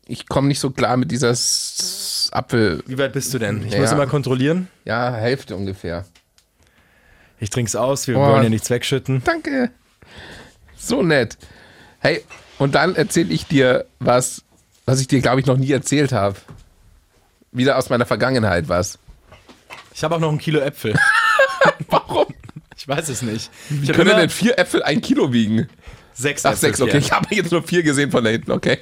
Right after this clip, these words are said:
Speaker 1: Das wären
Speaker 2: Ich habe
Speaker 1: krasse
Speaker 2: in meinem Rucksack immer
Speaker 1: Mutanten.
Speaker 2: Notfalläpfel dabei.
Speaker 1: Warum denn Äpfel ausgerechnet?
Speaker 2: Falls der Zuckerspiegel wieder nach unten saust.
Speaker 1: <laughs> Echt? Hast du so Probleme?
Speaker 2: Nein.
Speaker 1: Wir hatten auch jemanden in der,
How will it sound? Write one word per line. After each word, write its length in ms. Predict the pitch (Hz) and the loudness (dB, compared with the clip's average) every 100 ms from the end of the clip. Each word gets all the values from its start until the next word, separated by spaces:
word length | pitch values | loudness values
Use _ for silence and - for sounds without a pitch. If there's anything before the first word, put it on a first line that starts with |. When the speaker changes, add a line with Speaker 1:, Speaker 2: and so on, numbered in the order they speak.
| - _ - | -6 _ -12
Speaker 1:
Das 180 | - - | -8 -2
wären 140 | 120 | -2
Speaker 2:
Ich 120 | 104 | -2
habe 80 | 123 | -2
Speaker 1:
krasse 140 | 156 170 | 0 0
Speaker 2:
in 60 | |
meinem 200 | 165 165 | 0 0
Rucksack 380 | 147 185 - 180 | 0 -2 0 2
immer 120 | 135 | 2
Speaker 1:
Mutanten. 220 | 165 147 | 2 2
Speaker 2:
Notfalläpfel 560 | 180 120 135 107 120 131 | 0 0 -2 -2 -4 -2
dabei. 360 | 127 123 117 156 - | -2 -2 -4 -6 -6
Speaker 1:
Warum 260 | 127 143 120 | -4 -2 -4
denn 140 | 120 | -2
Äpfel 320 | - 226 - | -4 -4 -2
ausgerechnet? 300 | - - - - | -2 -2 0 0
Speaker 2:
Falls 40 | 165 | 2
der 120 | 165 | 0
Zuckerspiegel 640 | - 170 151 - 156 139 | -2 -2 -2 -2 -2 0
wieder 160 | 131 131 | -2 0
nach 120 | 120 | 0
unten 280 | 135 127 135 | -2 -4 -6
saust. 520 | - 120 127 - - - | -2 -2 -2 -4 -6 -10
Speaker 1:
<laughs> 120 | - | -6
Echt? 200 | - - - - 320 - 381 | -6 -4 -8 -6 -8 -4 -4
Hast 180 | 269 - | -2 -4
du 80 | - | -6
so 60 | |
Probleme? 460 | 226 117 131 147 131 | -6 -4 0 0 -2
Speaker 2:
Nein. 440 | 113 85 87 101 104 - | -4 -4 -4 -4 -6 0
Speaker 1:
Wir 120 | 123 | 0
hatten 180 | 139 147 | 2 0
auch 200 | 123 123 | 0 0
jemanden 300 | 139 120 107 | -2 -2 0
in 120 | 123 | 0
der, 340 | 120 110 107 | 4 4 4